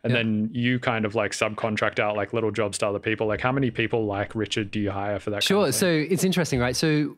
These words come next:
Speaker 2: uh, I told you a little bit before I used to live in, uh, I lived in Santa Monica for a little while. And what I was doing then was actually trying to get into the film industry. And I was, uh, apprenticing under another composer. And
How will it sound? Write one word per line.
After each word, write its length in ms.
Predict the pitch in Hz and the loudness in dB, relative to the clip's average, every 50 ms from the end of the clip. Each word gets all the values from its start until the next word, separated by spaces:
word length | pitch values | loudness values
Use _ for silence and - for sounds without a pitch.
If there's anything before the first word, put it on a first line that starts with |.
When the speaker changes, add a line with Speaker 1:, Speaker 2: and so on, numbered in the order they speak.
| _ - | _ -2
Speaker 2:
uh, 240 | 147 139 135 135 - | 0 0 0 0 0
I 60 | 143 | -2
told 220 | 139 - 233 269 226 | -2 0 0 0 2
you 60 | 214 | 2
a 40 | 180 | 2
little 140 | 165 139 123 | 2 2 0
bit 120 | 127 92 | -2 -2
before 220 | 104 - - 131 | -4 -2 -2 0
I 40 | 120 113 | 0 0
used 160 | 110 - - | 0 -2 -2
to 60 | 120 | -2
live 120 | 117 104 | -2 -2
in, 320 | 107 104 101 98 101 - - - | 0 0 0 -2 -2 -4 -6 -6
uh, 160 | 107 101 98 95 | -4 -4 -2 -2
I 40 | 110 | 0
lived 200 | 123 139 147 113 | 0 0 0 0
in 60 | 127 | -2
Santa 220 | 113 - 127 110 104 | -2 0 0 0 0
Monica 260 | 98 95 104 107 113 | 0 0 -2 -2 -4
for 140 | 98 - 104 | -4 -4 -4
a 20 | 98 | -4
little 180 | 98 95 95 | -4 -4 -2
while. 220 | 98 110 113 107 120 120 - - | -2 -2 -2 -4 -6 -8 -6 -4
And 140 | 135 131 143 | 0 0 2
what 80 | 170 | 2
I 40 | 190 | 2
was 100 | 156 135 | 2 2
doing 200 | - 147 170 165 | 2 2 2 2
then 140 | 123 107 101 | 0 0 0
was 140 | 107 104 - | -2 -2 -2
actually 220 | 113 - - 120 | -2 -2 -4 -4
trying 180 | 107 - 107 98 | -4 -2 -2 -2
to 60 | 101 | -2
get 100 | 98 101 | -2 -2
into 200 | 104 101 104 101 | -2 -2 -2 -2
the 80 | 101 98 | -4 -6
film 260 | - - 110 113 113 | -4 -4 -2 -2 -2
industry. 480 | 110 101 98 - - - - - - - - | -2 -2 -2 -4 -4 -4 -6 -8 -10 -8 -4
And 100 | 135 123 | -2 0
I 120 | 127 123 120 | 0 0 0
was, 300 | 113 117 110 101 - - - - - - _ _ _ _ | 0 0 -2 -2 -4 -8 -10 -16 -20 -20 _ _ _ _
uh, 100 | - 110 110 | -6 -4 -4
apprenticing 680 | 117 113 - - 175 185 - 135 117 - 123 107 110 117 | -4 -4 -2 0 0 0 0 0 0 0 0 0 0 0
under 280 | 117 123 120 120 117 | 0 0 0 2 2
another 340 | 110 107 104 104 110 107 110 | 2 2 2 0 0 0 -2
composer. 580 | 117 - 113 - - 110 107 107 98 98 98 95 - - _ - - _ _ _ _ _ _ - | -2 -2 -4 -4 -2 -2 -2 -2 -2 -4 -6 -6 -10 -16 _ -20 -20 _ _ _ _ _ _ -4
And 500 | 135 127 127 123 117 117 117 113 107 - | 0 0 2 2 2 2 2 0 -2 -4